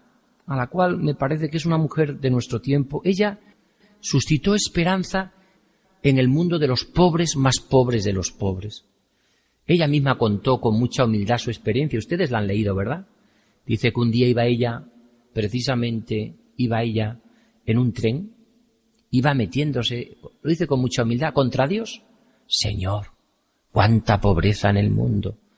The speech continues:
cuánto niño famélico, cuánta pobreza. ¿Quién tendrá la culpa esto? ¿Tendrá quizás la culpa el Vaticano? ¿Tendrá la culpa quizás lo que hacen siempre la gente que nunca soluciona nada?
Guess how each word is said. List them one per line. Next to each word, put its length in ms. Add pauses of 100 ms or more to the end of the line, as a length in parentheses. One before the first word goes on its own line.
(180)
cuánto 440
niño 340
famélico, 800 (420)
cuánta 480
pobreza. 680 (180)
¿Quién 200
tendrá 300
la 140
culpa 360
esto? 440 (560)
¿Tendrá 280
quizás 280
la 120
culpa 280
el 80
Vaticano? 760 (160)
¿Tendrá 280
la 140
culpa 320
quizás 640 (400)
lo 160
que 80
hacen 220
siempre 400
la 100
gente 340
que 80
nunca 260
soluciona 580
nada? 440